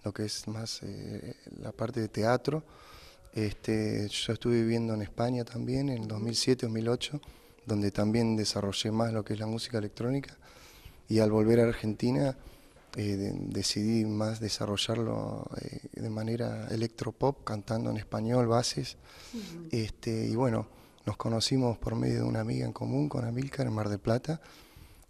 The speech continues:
Speaker 1: Y ahí decidimos, como vimos que teníamos gustos muy similares,
Speaker 2: Ujú.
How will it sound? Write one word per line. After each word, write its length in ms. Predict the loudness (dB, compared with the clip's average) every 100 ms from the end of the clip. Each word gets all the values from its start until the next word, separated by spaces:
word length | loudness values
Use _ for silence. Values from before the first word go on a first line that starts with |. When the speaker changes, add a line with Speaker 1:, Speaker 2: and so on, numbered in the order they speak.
| -2
Speaker 1:
Y 440 | 2 4 4 4
ahí 340 | 4 4 4 2
decidimos, 840 | 0 0 0 2 0 -2 -4 -4
como 200 | 0 4
vimos 240 | 6 6
que 100 | 4
teníamos 760 | 2 2 2 2 0 -2 -4 -10 -8 0
gustos 300 | 2 2 2
muy 140 | 2
similares, 720 | 2 2 4 2 0 -2 -8 -12
Speaker 2:
Ujú. 380 | -10 -8 -10